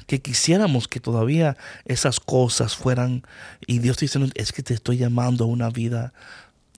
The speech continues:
de resucitado y para, para vivir este, este, esta clase de vida, esta,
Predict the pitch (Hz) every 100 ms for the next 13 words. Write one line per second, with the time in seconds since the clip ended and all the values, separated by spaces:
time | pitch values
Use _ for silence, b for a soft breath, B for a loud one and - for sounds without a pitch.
0 | 131 - 147 - 101 113 - 110 92 101
1 | 131 127 110 107 110 107 104 107 B B
2 | B B - 101 101 104 127 135 - -
3 | 113 - 131 - - 113 - 120 - 139
4 | 127 127 131 120 120 135 120 117 117 -
5 | 127